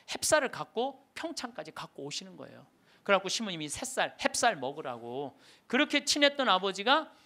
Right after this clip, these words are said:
나하고 또 똑같이 위암도 같이 걸렸어. 그 같은 시기에. 근데 그분은 삼 기, 나는 일 기.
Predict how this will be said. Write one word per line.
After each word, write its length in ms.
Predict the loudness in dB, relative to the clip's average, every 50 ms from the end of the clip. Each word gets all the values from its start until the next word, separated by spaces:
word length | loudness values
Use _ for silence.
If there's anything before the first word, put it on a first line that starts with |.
| _ _
나하고 300 | -2 2 2 2 2 0
또 120 | -2 -4 -4
똑같이 460 | -4 -4 -2 -2 -2 -2 -4 -8 -8 -4
위암도 380 | -2 0 2 2 0 -2 -6
같이 360 | -10 -10 -10 -8 -8 -8 -8
걸렸어. 480 | -6 -8 -10 -10 -12 -14 -14 -14 -14 -16 _ _ -20 -20 -14 -6
그 100 | -4 -4 0 4
같은 340 | 6 6 6 4 2 0
시기에. 480 | 2 2 2 2 2 4 4 4 2 0 -6 -16 -20 _ _
근데 180 | -8 -6 -4 -4
그분은 400 | -4 -4 -4 -4 -4 -4 -4 -4
삼 280 | -2 -2 -4 -4 -4
기, 220 | -6 -6 -6 -4 -2
나는 280 | 0 0 0 0 -2 -2
일 180 | -2 -4 -4
기. 220 | -4 -6 -10 -10